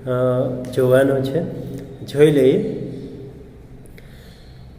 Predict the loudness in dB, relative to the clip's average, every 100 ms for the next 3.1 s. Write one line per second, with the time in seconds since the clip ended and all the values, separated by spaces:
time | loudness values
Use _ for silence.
0 | -20 -20 -20 -18 -18 -16 -18 -18 -18 -18
1 | -18 -18 -18 -18 -18 -18 -20 -20 -8 0
2 | 2 2 4 4 4 2 -2 -4 -4 -8